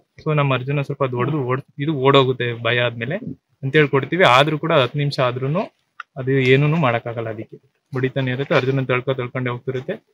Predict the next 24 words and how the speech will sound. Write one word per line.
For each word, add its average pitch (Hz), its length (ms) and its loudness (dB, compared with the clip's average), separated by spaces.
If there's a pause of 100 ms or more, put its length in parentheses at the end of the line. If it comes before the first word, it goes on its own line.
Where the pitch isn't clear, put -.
(440)
ಕೊನೆಗೆ 185 460 6
ನಾವೆಲ್ಲ 151 340 6
ಹಿಂದೆ 156 260 2
ಎಲ್ಲ 143 240 6
ಚಿತ್ರಪದ್ರ 135 520 0
ಆಗಿರ್ತೀವಿ. 127 480 -4 (560)
So 156 100 4
ಕೊನೆಗೆ 170 340 8
ಆನೆ 151 260 8
ಒಂದ್ 139 240 2
ಕಡೆ, 170 300 4
"ಬಿದ್ದೋಯ್ತು 151 400 2
ಬನ್ನಿ 135 240 2
ಸರ್" 127 140 0
ಅಂತ 143 160 -2
ಕೂಗ್ತಾರೆ 127 400 -4
ನನ್ನನ್ನ. 110 240 -4 (360)
ಮತ್ತೆ 143 180 0
ನಾವ್ 156 140 6
ಅಲ್ಲೇ 135 160 6
ಹಿಂದೆನೇ 147 300 4
ಇರ್ತೀನಿ 127 240 0
ನಾನು. 107 280 -10 (240)
ಓಡೋಗ್ತೀನಿ, 156 520 4